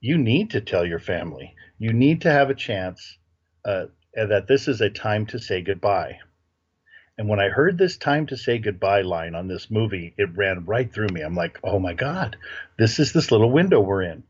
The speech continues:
This is this new train of thought, this new thread that I'm on. It's like, we're in this, we're in this moment where it hasn't quite wiped us out yet,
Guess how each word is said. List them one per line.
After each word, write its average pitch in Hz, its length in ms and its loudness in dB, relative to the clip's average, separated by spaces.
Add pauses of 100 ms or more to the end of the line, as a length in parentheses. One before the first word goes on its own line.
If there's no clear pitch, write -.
(240)
This 110 180 -8
is 110 120 -2
this 101 180 -4
new 113 140 4
train 104 320 4
of 92 100 0
thought, 101 280 4
this 104 200 -6
new 104 180 -4 (220)
thread 113 280 4
that 95 120 0
I'm 95 200 -4
on. 85 220 -6 (420)
It's 107 180 -10
like, 107 220 -10
we're 165 160 -2
in 214 140 0
this, 190 280 -4 (100)
we're 139 140 2
in 202 100 0
this 196 200 -2
moment 113 580 2 (300)
where 107 120 6
it 101 60 4
hasn't 160 320 2
quite 180 180 0
wiped 139 240 2
us 117 140 -4
out 101 180 0
yet, 82 220 -14